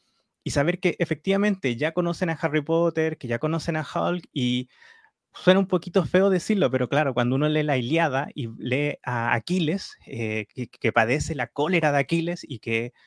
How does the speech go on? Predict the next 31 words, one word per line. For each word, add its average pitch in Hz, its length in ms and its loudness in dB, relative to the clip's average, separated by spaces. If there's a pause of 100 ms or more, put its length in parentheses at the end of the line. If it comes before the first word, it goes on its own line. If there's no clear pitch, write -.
(140)
hace 135 220 -2
que 147 60 2
los 135 120 4
demás 120 340 2
padezcan 131 500 2
la 113 100 -2
cólera 113 400 -2
de 107 60 -2
Aquiles, 131 460 -4
eh, 113 320 -8
es, 127 240 -4
eh, 156 100 -8 (640)
en 143 140 4
verdad 143 240 4
uno 208 120 4
puede 190 140 4
decir, 101 180 -2
"Ya, 165 260 0 (380)
sé 240 120 4
que 233 80 0
ustedes 220 260 4
alumnos 220 340 4
no 180 180 4
leyeron 208 320 2
a 196 40 2
Aquiles, 202 280 -4
pero 135 220 -2
todos 185 220 4
conocemos 131 500 -2
a - 160 -6
Hulk, - 260 -12